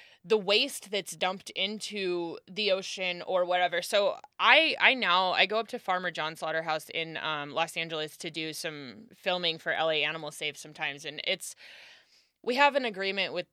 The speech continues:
the police department there that the trucks that are bringing in the pigs, uh, have to stop for three minutes, and we're allowed to give the pigs water while they're there. And it's this last little, like, let's give them a little love before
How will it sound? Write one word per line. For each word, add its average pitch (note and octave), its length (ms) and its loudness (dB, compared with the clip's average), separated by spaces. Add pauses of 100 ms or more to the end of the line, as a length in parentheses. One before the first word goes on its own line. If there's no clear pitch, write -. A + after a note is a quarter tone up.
the E3+ 300 -6
police F3 300 -8
department F3 500 -4
there E3 420 2 (580)
that G3+ 200 0
the F#3+ 80 0
trucks - 640 2
that F#3 160 -6
are F3+ 100 2
bringing G3 380 0
in F3+ 120 0
the E3+ 60 -4
pigs, E3+ 720 4
uh, D3 240 2
have G3+ 200 0
to F#3+ 100 -10
stop - 240 -2
for F#3 100 -8
three A3 240 -4
minutes, F3+ 380 0
and F3 160 -2
we're D#3+ 80 2
allowed D#3+ 240 2
to F3 80 -14
give D#3+ 160 -4
the D#3 80 -10
pigs D#3+ 300 -8
water D3 380 0
while C#3 180 -2
they're C#3 180 -4
there. C3 260 0
And C#3+ 120 -2
it's - 180 -8
this D#3+ 240 -8
last E3+ 540 2
little, D#3+ 420 0
like, C#3 400 -2
let's D#3+ 300 -6
give F3 200 -6
them F3 140 -6
a D#3+ 80 -4
little D#3 300 -4
love D3 360 -2
before C#3 580 -6